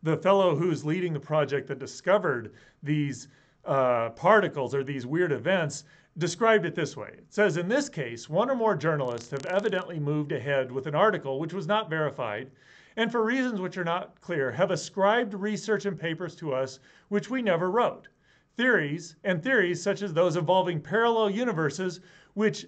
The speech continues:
neither we nor our collaborators hypothesized about or discussed in any publication before these ro-, results were attributed to our experiment.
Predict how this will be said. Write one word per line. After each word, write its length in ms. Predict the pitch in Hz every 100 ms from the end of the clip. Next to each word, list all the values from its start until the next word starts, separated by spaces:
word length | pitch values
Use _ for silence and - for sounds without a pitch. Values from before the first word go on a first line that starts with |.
| -
neither 420 | 151 202 254 240
we 320 | 165 196 247
nor 300 | 240 233 240
our 160 | 247 240
collaborators 840 | - 202 220 233 190 170 170 175 151
hypothesized 920 | 180 - 226 240 180 165 147 156 151
about 320 | 160 165 165
or 60 | 170
discussed 460 | 170 - 170 143
in 100 | 160
any 160 | 185 233
publication 760 | 196 196 196 160 160 156 156 143 - - -
before 360 | 151 160 185
these 220 | 190 185
ro-, 240 | 135 139 143 -
results 440 | - 139 143 131 -
were 120 | 143
attributed 460 | 131 139 131 131 120
to 100 | 123
our 180 | 123
experiment. 680 | 127 - 156 147 113 107 -